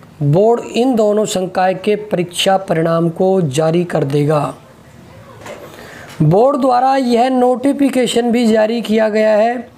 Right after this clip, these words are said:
जो कि चौदह मई को आज जारी हुआ है ये नोटिफिकेशन, जिसमें बोर्ड ने कहा है कि दो हज़ार उन्नीस की सीनियर सेकेंडरी विज्ञान वर्ग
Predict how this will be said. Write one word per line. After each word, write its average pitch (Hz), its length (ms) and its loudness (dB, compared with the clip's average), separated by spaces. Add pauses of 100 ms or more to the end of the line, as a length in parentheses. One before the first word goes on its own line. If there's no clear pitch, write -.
(420)
जो 185 200 2
कि 220 480 0 (100)
चौदह 220 380 0
मई 233 200 0
को 220 160 -2
आज 214 220 2
जारी 208 260 0
हुआ 208 220 2
है 214 120 2
ये 220 80 0
नोटिफिकेशन, 208 680 0
जिसमें 214 400 0
बोर्ड 202 180 2
ने 208 140 0
कहा 190 200 0
है 202 120 2
कि 233 300 -2 (640)
दो 202 280 2
हज़ार 220 340 2
उन्नीस 233 380 0
की 254 220 2
सीनियर 254 420 2
सेकेंडरी 214 580 0
विज्ञान 165 480 0
वर्ग 254 300 -2